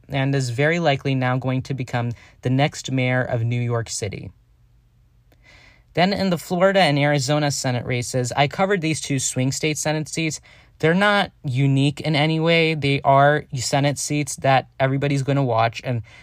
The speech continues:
I know I'm gonna cover more of these Senate races in the future, but Arizona and Florida, I just wanted, I just felt like covering.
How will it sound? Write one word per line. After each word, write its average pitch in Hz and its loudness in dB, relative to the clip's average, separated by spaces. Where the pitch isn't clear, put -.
I 135 2
know 139 4
I'm 139 4
gonna 143 2
cover 135 0
more 127 0
of 123 -2
these 131 -2
Senate 127 -2
races 131 -2
in 127 0
the 120 -2
future, 135 -4
but 143 0
Arizona 156 2
and 139 2
Florida, 135 2
I 127 4
just 131 -4
wanted, 127 -2
I 131 2
just 127 -6
felt 127 -2
like 131 0
covering. 131 -2